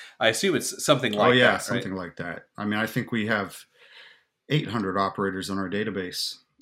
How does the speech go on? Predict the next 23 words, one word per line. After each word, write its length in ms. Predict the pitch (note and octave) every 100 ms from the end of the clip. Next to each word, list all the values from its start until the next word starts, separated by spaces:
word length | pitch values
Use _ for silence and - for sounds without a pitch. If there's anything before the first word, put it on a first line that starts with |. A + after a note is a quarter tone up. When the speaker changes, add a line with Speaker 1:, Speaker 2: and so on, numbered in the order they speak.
| -
Speaker 2:
um, 300 | G2+ F#2+ F#2 G2
and 120 | G#2
that's 200 | A2+ -
just, 280 | A2 G2+ - _ _ - - - -
and 80 | C3+
that's 160 | D#3
just 180 | D#3+ - D3
what 160 | C#3+
we've, 260 | B2 G#2+ - - - -
yeah, 640 | G2+ G2+ G2+ G2+ G2+ F#2 - -
and 200 | A#2 A#2+
I 80 | C3
mean, 180 | C#3 B2+
that's 240 | D3 D3+
everything 380 | F3 E3+ E3 D3
from 260 | - A#2+
small, 800 | G2+ - B2+ A#2+ C3 B2+ B2+ B2+ _ _ -
Speaker 1:
Yeah. 160 | F#2
Speaker 2:
very 260 | A#2 B2 B2
localized 600 | A2 G#2+ G#2+ G2+ G#2 -
providers 640 | G#2 F#2 F2+ F2+ F2+ - -
to 520 | G2 F#2 F2+ F2 F2 - - - - - - _ -
um, 640 | F#2+ F#2 F#2 F2+ E2+